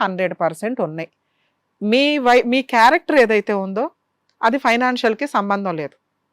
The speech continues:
మీరు వయసులో ఉన్నప్పుడు బాధ్యతలు నిర్వహించారు, ఈరోజు అక్కడ రెండు చెట్లు ఫ్రూట్స్ వచ్చే స్టేజ్కి వచ్చినాయి. మీకున్న అప్పులు అంటే, తల్లిదండ్రుల్లో ఒక వాళ్ళ తప్పు ఒప్పులు భార్యాభర్తలే మాట్లాడుకోవాలి. కానీ ఫైనాన్షియల్ విషయం, in case మీకు ఒక పది ఎకరాలు ఉన్నాయి,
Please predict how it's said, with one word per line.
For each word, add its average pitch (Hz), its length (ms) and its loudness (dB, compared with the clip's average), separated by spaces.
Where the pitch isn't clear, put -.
మీరు 220 120 4
వయసులో 214 340 2
ఉన్నప్పుడు 240 280 0
బాధ్యతలు 220 440 2
నిర్వహించారు, 226 640 -2
ఈరోజు 240 300 4
అక్కడ 220 200 0
రెండు 208 340 0
చెట్లు 254 300 -2
ఫ్రూట్స్ 247 480 -2
వచ్చే 214 240 0
స్టేజ్కి 208 460 -2
వచ్చినాయి. 226 320 -6
మీకున్న 277 380 0
అప్పులు 247 440 2
అంటే, 220 280 0
తల్లిదండ్రుల్లో 254 600 2
ఒక 214 200 -4
వాళ్ళ 190 220 4
తప్పు 208 340 -2
ఒప్పులు 285 220 2
భార్యాభర్తలే 247 680 2
మాట్లాడుకోవాలి. 180 760 -4
కానీ 240 180 4
ఫైనాన్షియల్ 285 580 2
విషయం, 185 240 -4
in 214 120 -4
case 330 240 -2
మీకు 269 160 2
ఒక 240 140 6
పది 214 240 4
ఎకరాలు 277 340 4
ఉన్నాయి, 175 320 -4